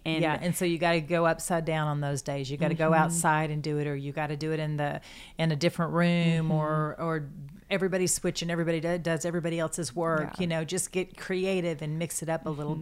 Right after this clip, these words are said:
Speaker 2: bit.
Speaker 1: Which, it, again, you are the parent of your child, though. And so if your child actually thrives on order,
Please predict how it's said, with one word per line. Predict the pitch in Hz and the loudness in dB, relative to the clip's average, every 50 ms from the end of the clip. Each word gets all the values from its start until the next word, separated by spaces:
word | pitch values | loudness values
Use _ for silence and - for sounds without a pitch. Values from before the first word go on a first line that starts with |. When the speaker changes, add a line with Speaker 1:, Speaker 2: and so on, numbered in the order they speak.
| 151 151 | -4 -4
Speaker 2:
bit. | 143 139 - - - - - - - - - - - | -4 -6 -6 -8 -10 -12 -12 -14 -20 -20 -20 -8 -6
Speaker 1:
Which, | - 185 - | -4 0 0
it, | 190 185 185 - - - - - - | 0 0 0 -4 -18 -20 -12 -6 -4
again, | 185 180 190 180 180 175 170 - - - - | -2 0 2 2 2 2 0 -2 -6 -10 -10
you | - 156 160 160 156 | -6 -2 0 2 2
are | 151 151 147 | 2 0 0
the | 151 | -2
parent | 147 - 147 143 143 - - | -4 -6 -6 -6 -6 -6 -6
of | 156 151 | -6 -4
your | 147 143 | -4 -6
child, | - - 147 147 147 151 156 | -6 -6 -6 -4 -4 -4 -2
though. | 156 156 160 | -2 -2 -2
And | 151 151 | -2 -2
so | - - - | -4 -6 -4
if | - 151 156 - - | -4 -4 -4 -4 -4
your | 160 156 | -6 -6
child | - - 156 156 151 - - - | -4 -4 -2 -2 -2 -4 -4 -4
actually | 139 143 - - - 160 151 - | -6 -6 -6 -6 -8 -8 -8 -8
thrives | - - 160 147 131 135 139 143 - | -8 -8 -8 -6 -4 -4 -4 -4 -4
on | 151 147 - | -4 -4 -4
order, | - 147 139 135 143 151 160 170 170 | -6 -6 -6 -4 -2 0 0 0 -2